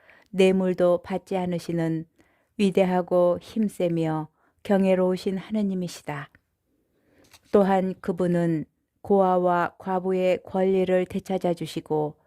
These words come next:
이방인을 사랑하시어 그에게 음식과 옷을 주시는 분이시다. 너희는 이방인을 사랑해야 한다. 너희도 이집트 땅에서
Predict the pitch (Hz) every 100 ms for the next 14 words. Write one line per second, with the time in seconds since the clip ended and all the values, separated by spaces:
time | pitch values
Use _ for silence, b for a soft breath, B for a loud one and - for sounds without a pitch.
0 | b b b 214 196 190 190 185 185 185
1 | 190 214 202 170 160 - 156 151 151 b
2 | b b b b - 196 175 175 170 170
3 | 165 _ 196 185 - 190 - 180 175 170
4 | - 185 185 190 185 180 202 - 190 190
5 | 190 180 170 - 147 139 - _ _ _
6 | _ _ _ _ _ _ _ _ _ _
7 | _ 208 190 185 185 180 180 175 - 202
8 | 196 196 190 185 185 185 180 - 214 196
9 | 185 202 196 185 185 190 147 147 - _
10 | _ B B B B B 208 202 196 196
11 | 196 190 - 196 208 202 190 185 175 170
12 | - 165 160 156